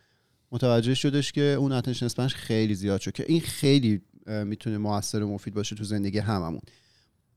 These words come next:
بعد، اه، سه تا تغییر اساسی کرد که یکیش اینه که نسبت به قبل راحت‌تر تمرکز می‌کرد.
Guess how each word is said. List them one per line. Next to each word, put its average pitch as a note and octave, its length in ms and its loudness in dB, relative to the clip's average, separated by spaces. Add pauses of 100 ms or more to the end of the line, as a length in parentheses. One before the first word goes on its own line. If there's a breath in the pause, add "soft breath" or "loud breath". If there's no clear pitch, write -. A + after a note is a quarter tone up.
بعد، F3 260 2
اه، D3+ 200 4
سه E3+ 280 0
تا F#3+ 200 4
تغییر D3+ 460 2
اساسی C#3+ 460 0
کرد B2+ 440 0
که C3 120 -4
یکیش C3+ 400 -2
اینه C#3 120 -2
که C#3+ 140 0
نسبت C3+ 340 2
به C3+ 80 -2
قبل C#3+ 220 4
راحت‌تر B2 360 2
تمرکز G#2+ 540 -4
می‌کرد. G#2+ 420 -2